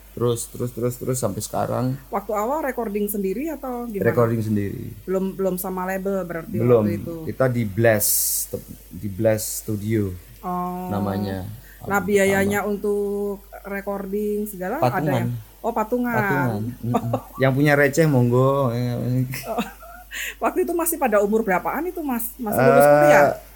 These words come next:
Speaker 2: Eh, lulus S M A?
Speaker 1: lulus S M A ada, yang masih S M A juga ada.
Speaker 2: Oh.
Speaker 1: Ya, ya, ya.
Speaker 2: Nah, terus dari album
Speaker 1: Macam-macam.
Speaker 2: pertama ternyata jadi lebih dikenal.
Speaker 1: Ternyata Respon bagus.
Speaker 2: Respon bagus.
Speaker 1: Dan penjualannya juga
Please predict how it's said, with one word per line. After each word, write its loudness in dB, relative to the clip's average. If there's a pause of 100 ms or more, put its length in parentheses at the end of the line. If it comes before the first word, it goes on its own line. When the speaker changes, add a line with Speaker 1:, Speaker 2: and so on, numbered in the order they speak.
Speaker 2:
Eh, 6
lulus 6
S 0
M 0
A? -2
Speaker 1:
lulus 4
S 4
M 4
A 4
ada, 6 (460)
yang 2 (720)
masih 2
S 2
M 2
A 0
juga 4
ada. 0 (380)
Speaker 2:
Oh. -4
Speaker 1:
Ya, 2
ya, 0 (340)
ya. -2 (480)
Speaker 2:
Nah, -2
terus -6
dari 0
album 0
Speaker 1:
Macam-macam. 0
Speaker 2:
pertama 0 (140)
ternyata -4 (400)
jadi -4
lebih -2
dikenal. -4
Speaker 1:
Ternyata 4 (600)
Respon 4
bagus. 4
Speaker 2:
Respon -4
bagus. -4
Speaker 1:
Dan 6
penjualannya 4
juga 4